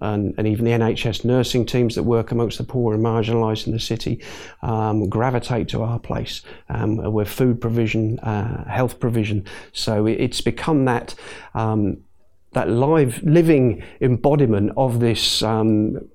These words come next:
being, being friends to those that are marginalised and outcast within the, within the community.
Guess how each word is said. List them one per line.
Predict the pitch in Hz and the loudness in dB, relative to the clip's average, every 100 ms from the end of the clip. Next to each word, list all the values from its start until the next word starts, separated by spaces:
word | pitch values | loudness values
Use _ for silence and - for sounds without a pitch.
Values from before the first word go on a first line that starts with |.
| 156 | -2
being, | 123 117 - - | 2 2 0 -2
being | 120 110 | 0 0
friends | - 117 107 - | 0 2 2 0
to | 117 | 0
those | 104 101 | 0 0
that | - | -2
are | 110 | 0
marginalised | 107 104 101 101 101 101 - | 0 0 0 -2 -2 -2 -4
and | 110 | -2
outcast | 110 - 127 107 - - | -2 -4 -6 -6 -6 -4
within | 110 110 | -2 -2
the, | - | -2
within | 110 107 | -2 0
the | 110 | 0
community. | - 113 110 110 127 - | -2 -2 -2 -2 -4 -6